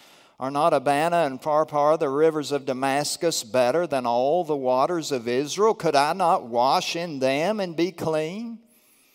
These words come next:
So he turned and went away in a rage. But his servants came near and said to him, 'My father, it is a great word the prophet has spoken to you. Will you not do it?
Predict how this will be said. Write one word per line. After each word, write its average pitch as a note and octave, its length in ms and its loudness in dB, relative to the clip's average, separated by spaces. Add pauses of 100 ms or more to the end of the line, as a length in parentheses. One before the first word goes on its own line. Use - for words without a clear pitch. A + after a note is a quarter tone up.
(220)
So A#2 240 -6
he A2+ 100 -4
turned B2 520 -8
and A2 160 -10
went A#2+ 140 -6
away A2+ 420 -4
in G2+ 120 -10
a G2 60 -14
rage. G2 800 -10 (1400)
But A2 120 -10
his G#2+ 140 -10
servants B2+ 600 -6
came A#2+ 340 -8
near A#2+ 240 -6
and G#2 180 -10
said A#2+ 360 -6
to G#2 180 -8
him, E2+ 220 -20 (540)
'My B2 120 -6
father, B2 480 -2
it A#2 140 -4
is A2+ 140 -10
a A#2+ 40 -12
great B2 360 -4
word A#2+ 380 -6
the G#2 60 -10
prophet A#2 460 -6
has G#2 100 -12
spoken C3+ 560 -8
to G#2 80 -12
you. G2 320 -14
Will G#2 140 -10
you A2 160 -12
not G#2+ 340 -10
do G2+ 240 -12
it? F3+ 200 -14